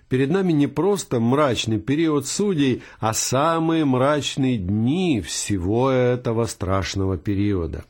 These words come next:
Люди, жившие в доме хлеба и хвалы, уже не верили, что Бог позаботится о них, и уходили в землю Моавитскую. А теперь давайте познакомимся непосредственно с самой семьей.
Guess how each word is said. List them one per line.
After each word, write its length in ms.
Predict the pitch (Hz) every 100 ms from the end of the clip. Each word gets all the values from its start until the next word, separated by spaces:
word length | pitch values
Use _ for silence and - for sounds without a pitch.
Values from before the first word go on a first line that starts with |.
| _ - _ _ _ _ _ _ - _ - - - - - - -
Люди, 440 | 120 180 226 160 143
жившие 460 | 143 202 135 156
в 80 | 123
доме 320 | 113 180 160
хлеба 520 | 123 117 120 175 123 113
и 60 |
хвалы, 520 | 101 110 117 160 185 -
уже 340 | 127 120 156
не 220 | 139 135
верили, 540 | 120 156 185 139 104 92
что 280 | - 123
Бог 360 | 110 120 107 -
позаботится 880 | 110 101 127 143 123 107 92 117 110
о 60 |
них, 380 | 117 175 185 - -
и 80 |
уходили 720 | 180 160 98 87 82 127 147 139
в 80 |
землю 460 | 90 92 92 92 92
Моавитскую. 800 | 95 98 98 95 - - - - _ _ _ _ _ _ _ - - _ - - _
А 120 | - 117
теперь 280 | - 226
давайте 420 | 175 143 185 180 185
познакомимся 960 | 147 120 123 123 220 196 190 156 156
непосредственно 1040 | 135 131 131 107 - 131 180 - 170 156 156
с 60 |
самой 420 | - 170 180 170 110
семьей. 560 | - 113 120 90 -